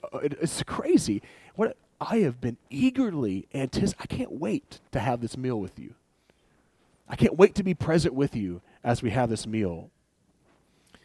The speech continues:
before he suffers. For I tell you, I will not eat it until it is fulfilled in the kingdom of God." That's why they call this the Last Supper. Many people call it the Last Supper.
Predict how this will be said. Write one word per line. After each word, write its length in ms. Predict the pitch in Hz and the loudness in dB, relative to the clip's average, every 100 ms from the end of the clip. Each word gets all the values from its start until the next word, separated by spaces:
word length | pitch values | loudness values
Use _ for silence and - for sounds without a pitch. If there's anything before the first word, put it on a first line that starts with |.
| _ _ _ _ _ _ _ - | _ _ _ _ _ _ _ -4
before 360 | 120 - 160 | -2 4 4
he 100 | 147 | 4
suffers. 800 | 139 - 127 - 87 - - - - _ _ _ | 0 0 0 -2 -6 -10 -14 -16 -20 _ _ _
For 180 | - 143 | -2 4
I 100 | 143 | 4
tell 220 | - 175 | 6 4
you, 160 | 165 156 | 4 4
I 160 | 147 | 4
will 120 | 190 | 4
not 200 | 196 185 - | 4 0 0
eat 200 | 208 233 | 2 4
it 220 | 131 - - _ _ _ _ _ | 4 0 -14 _ _ _ _ _
until 480 | 135 127 156 151 143 | -6 0 4 6 6
it 120 | 139 | 6
is 120 | 135 | 4
fulfilled 680 | - 113 - - 156 160 160 | 0 -8 -6 -2 2 2 0
in 140 | - 120 | -2 -2
the 80 | |
kingdom 440 | 107 - 127 131 120 | -4 -4 -6 -6 -6
of 220 | 92 98 | -8 -6
God." 420 | 104 95 82 - - _ _ _ _ _ _ _ _ _ _ _ _ _ _ _ - - - - | -4 -4 -6 -14 -20 _ _ _ _ _ _ _ _ _ _ _ _ _ _ _ -20 -20 -20 -8
That's 100 | 156 | 4
why 180 | 165 | 6
they 100 | 170 | 8
call 320 | 143 - 139 135 | 4 2 2 2
this 220 | 123 - | 0 -2
the 80 | 110 | 0
Last 340 | 104 101 - | 2 0 0
Supper. 380 | 110 220 80 101 | -2 -4 -6 -8
Many 220 | 104 107 | -6 -4
people 220 | 101 95 | -4 -8
call 200 | 92 87 | -8 -10
it 60 | 76 | -8
the 80 | 71 | -8
Last 240 | 80 - | -8 -8
Supper. 340 | 76 - 62 | -10 -10 -12